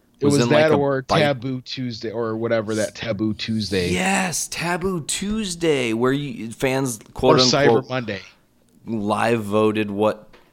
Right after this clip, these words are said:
Speaker 2: uh,
Speaker 1: Yeah.
Speaker 2: matches they wanted to see happen. Weird construct. Oh, you know what? Actually, damn it. I don't wanna bring this up today 'cause it will bring up a whole nother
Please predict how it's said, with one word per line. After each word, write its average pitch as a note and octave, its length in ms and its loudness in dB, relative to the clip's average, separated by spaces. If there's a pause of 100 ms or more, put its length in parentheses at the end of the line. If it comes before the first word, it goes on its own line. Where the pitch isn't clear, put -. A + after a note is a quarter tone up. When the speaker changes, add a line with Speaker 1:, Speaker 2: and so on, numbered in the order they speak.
(100)
Speaker 2:
uh, G2 80 -4
Speaker 1:
Yeah. F2+ 140 -2
Speaker 2:
matches F#2 560 -8
they F#2+ 120 -8
wanted F2 360 -8
to F2 60 -8
see F#2 240 -6
happen. E2+ 580 -8 (1500)
Weird F2 480 -8 (640)
construct. - 840 -8 (520)
Oh, F#3+ 220 0
you D#3 140 0
know E3+ 100 2
what? D3 100 -2
Actually, C#3 480 -6
damn F#2+ 220 -4
it. F#2+ 100 -10 (120)
I F#2+ 60 -4
don't G2 100 -4
wanna F#2+ 140 -4
bring F2 200 -6
this E2+ 160 -10
up E2 100 -6
today D#2+ 280 -8
'cause E2+ 180 -12
it D2+ 100 -4
will E2+ 120 -6
bring F2 300 -6
up E2+ 140 -12
a F2+ 80 -12
whole F2 320 -8
nother D#2 420 -10